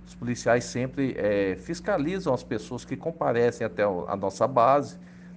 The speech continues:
tanto pessoa quanto veículos. E essa pessoa, ao ser, eh, feita uma fiscalização mais detalhada, percebeu-se um mandato de prisão em aberto contra ele. Esse mandado de prisão é relativo a um crime de estupro ocorrido no ano de dois mil e sete,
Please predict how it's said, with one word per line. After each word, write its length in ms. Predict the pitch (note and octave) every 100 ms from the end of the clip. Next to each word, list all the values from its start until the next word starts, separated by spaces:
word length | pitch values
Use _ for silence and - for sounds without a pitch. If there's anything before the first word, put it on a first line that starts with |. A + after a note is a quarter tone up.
| - -
tanto 260 | D3+ D#3
pessoa 560 | D3 C#3+ B2 - D3+ D#3
quanto 460 | - D#3 F#3 - A#2+
veículos. 680 | A2+ A2 D3+ - F2+ - - - - -
E 240 | G3+ C4 C4
essa 280 | B3 B3
pessoa, 560 | A3+ A3 G#3+ G3 G#3 E3+
ao 160 | D#3+ E3+
ser, 420 | - D#3 B2 F2
eh, 440 | A2 A#2 G#2+ G#2+ - - - - - - -
feita 360 | - B2+ B2+
uma 120 | A#2 A2+
fiscalização 680 | - - A2+ A2 G#2 G#2+
mais 200 | A2+ B2
detalhada, 680 | C#3+ D3 G3 G3 G3 A3+ B3+
percebeu-se 880 | - - A3 A3 G#3+ D3+ F#3+ G3+ A3+
um 60 |
mandato 480 | G#3+ G#3+ E3+ D#3 D#3+
de 120 | D3
prisão 640 | D#3 D#3 C3+ A2+ D3 A3+ B3 G#3+
em 60 |
aberto 400 | A3 E3+ D#3+ F3
contra 320 | F3+ G3 A3
ele. 300 | F#3 F#3+ C#3 - - - - - - -
Esse 200 | C3+ C3+
mandado 320 | C3+ C#3 C3 B2+
de 80 |
prisão 380 | C3+ C#3+ C3+ D#3+
é 100 | G#3
relativo 480 | D3+ C#3+ C3 - C3+
a 40 | C#3
um 80 |
crime 400 | C3 C3 D#3+ D3
de 120 | A#2 C#3+
estupro 680 | - - F#3+ G#3+ C#3 A2+ C3
ocorrido 560 | C3+ C#3 B2+ D3 D#3
no 160 | C#3+ C#3+
ano 180 | C#3+ B2+
de 120 | C3
dois 260 | C3+ C3+
mil 200 | A#2 D3+
e 40 | G#3+
sete, 640 | - C3+ C#3 D#3 - -